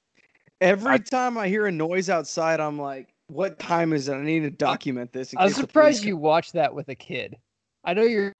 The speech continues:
Speaker 3: kid's not there. I just don't wanna watch anything that makes me more paranoid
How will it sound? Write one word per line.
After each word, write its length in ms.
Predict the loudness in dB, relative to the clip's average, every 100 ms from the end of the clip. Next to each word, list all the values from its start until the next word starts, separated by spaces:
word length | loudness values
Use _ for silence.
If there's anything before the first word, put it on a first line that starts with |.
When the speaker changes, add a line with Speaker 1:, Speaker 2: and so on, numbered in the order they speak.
| -16
Speaker 3:
kid's 340 | -4 0 0 0
not 320 | -2 -2 -2
there. 320 | 0 2 2 0
I 80 |
just 160 | -2 2
don't 140 | 2
wanna 140 | 2 2
watch 200 | 2 0
anything 320 | -4 -2 -2
that 80 | -2
makes 180 | -4 -4
me 80 | -6
more 240 | -2 -2
paranoid 640 | -2 -2 -4 -2 -4 -6 -10